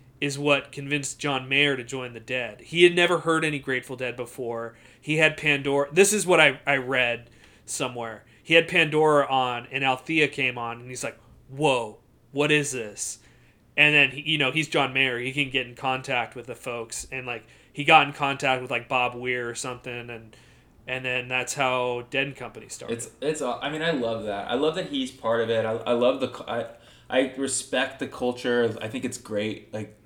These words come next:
Speaker 2: I think I have a, I have a Dead and Company shirt. I think it looks cool, like, the little skull logo.
Speaker 1: Yeah. And,
Speaker 2: Um,
Speaker 1: and I think one thing, too,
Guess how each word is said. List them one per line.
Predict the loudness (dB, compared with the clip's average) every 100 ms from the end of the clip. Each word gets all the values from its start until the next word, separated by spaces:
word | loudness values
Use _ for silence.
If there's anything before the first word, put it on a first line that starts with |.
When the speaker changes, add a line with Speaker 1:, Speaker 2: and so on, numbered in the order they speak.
| -8
Speaker 2:
I |
think | -6 -6 -10 _ _ _ _ _
I | -4 0
have | 2
a, | 0 -4
I | -6
have | -4
a | -4
Dead | -2 -2 -2
and | -4
Company | -6 -6 -6
shirt. | -4 -2 0 -2
I |
think | -6 -6
it | -2
looks | -4 -4
cool, | -8 -6 -4 -2
like, | -4 -6
the | -6
little | -4
skull | -6 -6 -4 -2
logo. | 0 0 2
Speaker 1:
Yeah. | 4 6 6 4 -2 -20 -20 -20 -4
And, | 8 8 8
Speaker 2:
Um, | 4 0
Speaker 1:
and | 2
I | 4
think | 2 -4 -8 -20 -20 -20 -6
one | 0 0
thing, | 0 -2 -2
too, | -2 0 0